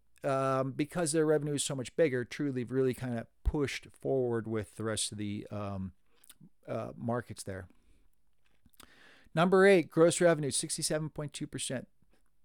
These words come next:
That's really high. S-, between sixty and sixty-five percent, that's your sweet spot.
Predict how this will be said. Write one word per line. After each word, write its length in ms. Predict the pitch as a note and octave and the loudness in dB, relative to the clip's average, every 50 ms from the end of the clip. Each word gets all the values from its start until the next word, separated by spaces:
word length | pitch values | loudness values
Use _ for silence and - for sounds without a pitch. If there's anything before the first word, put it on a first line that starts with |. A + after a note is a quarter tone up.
| _ _ - | _ _ -8
That's 220 | B2 A#2 - - | -6 -6 -4 -2
really 180 | C3 C#3 C3+ A2+ | -2 -2 -2 -2
high. 260 | A#2 A2+ G2+ G2 - - _ _ _ _ _ _ - | -4 -6 -8 -10 -12 -16 _ _ _ _ _ _ -8
S-, 140 | - - - | -6 -6 -6
between 340 | - - A#2 - C3+ C3 - | -4 -6 -8 -6 -4 -4 -4
sixty 240 | D#3 D3 - - D3+ | -4 -4 -4 -4 -6
and 80 | C#3 | -6
sixty-five 500 | - D3+ C3+ - D3 - - C#3+ C#3+ - | -6 -8 -8 -10 -8 -4 -2 -2 -2 -4
percent, 400 | - - - - D#3+ D#3 - - | -4 -6 -4 -4 -2 -4 -4 -6
that's 220 | B2 B2 - - A#2+ | -6 -8 -6 -6 -6
your 80 | A2+ | -6
sweet 480 | - - - - - - D#3 F3 D3+ - | -6 -6 -6 -8 -4 -4 -4 -2 -2 -4
spot. 380 | - - - A#2+ G2 E2+ - | -6 -4 -4 -4 -4 -6 -8